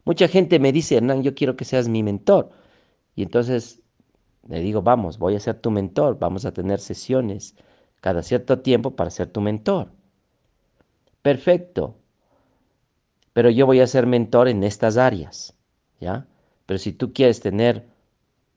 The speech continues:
y desarrollarte en, eh, eh, en esta otra área o por aquí en este, en esta parte que yo no conozco mucho, pues tienes que tener otro mentor. Si no lo tienes personalmente, tienes que tenerlo virtual.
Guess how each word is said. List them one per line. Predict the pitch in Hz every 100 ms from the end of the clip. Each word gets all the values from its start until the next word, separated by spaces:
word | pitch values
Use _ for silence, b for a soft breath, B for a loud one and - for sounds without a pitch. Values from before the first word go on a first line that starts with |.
| _
y | 101
desarrollarte | 92 - 87 80 95 127 - - 78 - _ _ -
en, | 82 82 82
eh, | 80
eh, | - 82 - - - - _ _
en | 98 90
esta | 104 - 113 104
otra | 113 113 113 110 127
área | 123 104 87 76 b b b
o | - 82
por | - 85
aquí | 82 - - 110 113
en | 104
este, | 107 107 - 107 104 82
en | 98
esta | 101 110 -
parte | 117 120 - 107 -
que | 87
yo | 82 107
no | 117 113
conozco | 113 107 113 - - 107 - b b b _
mucho, | 120 127 127 - 123
pues | 120 -
tienes | 92 87
que | 98
tener | 87 87 90
otro | 90 104
mentor. | 101 98 170 170 -
Si | 101
no | 117
lo | 123
tienes | 127 123 123
personalmente, | 104 92 95 110 123 120 127 B B -
tienes | 107 104
que | 95
tenerlo | - 85 92 107 107
virtual. | 90 - - 165 170 90